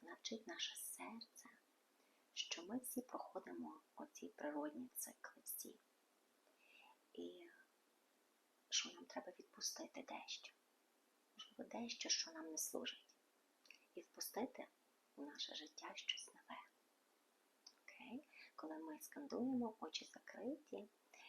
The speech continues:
вся увага на міжбрів'я, на третє око. І ми спочатку йдемо в голос. Са, та, на, ма.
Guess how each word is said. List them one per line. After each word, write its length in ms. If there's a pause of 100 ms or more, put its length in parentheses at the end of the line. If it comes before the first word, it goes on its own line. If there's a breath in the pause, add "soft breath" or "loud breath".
(320 loud breath)
вся 240
увага 500
на 120
міжбрів'я, 760
на 120
третє 480
око. 360 (1040)
І 60
ми 120
спочатку 540
йдемо 340
в 40 (100)
голос. 380 (680)
Са, 640 (800)
та, 420 (720)
на, 360 (800)
ма. 320